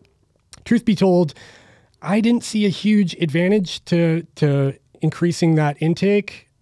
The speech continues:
but maybe your mileage will vary. I,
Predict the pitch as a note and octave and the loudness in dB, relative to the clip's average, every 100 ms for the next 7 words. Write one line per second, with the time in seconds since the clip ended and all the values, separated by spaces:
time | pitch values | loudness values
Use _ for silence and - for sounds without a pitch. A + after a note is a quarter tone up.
0 | _ _ _ _ E3 D3+ - - D#3 D3+ | _ _ _ _ -2 -2 -4 -6 0 0
1 | D3+ D#3 D3+ C#3 C#3+ C#3 C#3 C3+ B2 B2+ | 0 0 -2 -2 0 0 -2 -2 -4 -4
2 | B2+ C3+ F3+ F#3+ - - - _ - D3+ | -4 -2 -2 -4 -8 -20 -20 _ -4 -4